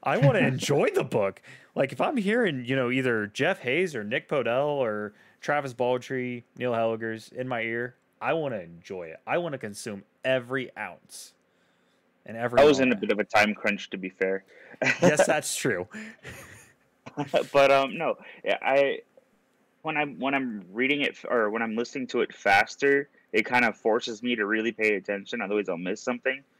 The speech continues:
Speaker 2: While if I'm just listening it to at the regular speed, my mind starts to wander, and then I'm like,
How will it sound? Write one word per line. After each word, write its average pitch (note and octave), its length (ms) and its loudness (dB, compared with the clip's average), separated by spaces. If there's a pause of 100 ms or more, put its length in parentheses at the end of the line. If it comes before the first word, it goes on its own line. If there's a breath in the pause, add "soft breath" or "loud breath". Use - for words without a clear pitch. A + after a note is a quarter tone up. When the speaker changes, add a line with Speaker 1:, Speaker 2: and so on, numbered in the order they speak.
(320)
Speaker 2:
While G#2+ 260 8
if A2 100 0
I'm A2+ 140 -2
just A2+ 180 -6
listening A2+ 360 -4
it - 140 -6
to A2+ 140 0
at G2+ 120 -2
the F#2 200 0 (180)
regular G#2 360 4
speed, A2 400 -2
my G2 220 2
mind G#2 440 0
starts - 340 -2
to G#2 80 -4
wander, G2+ 440 2
and G2+ 100 0
then G2+ 100 0
I'm F#2+ 80 -2
like, F#2+ 180 -4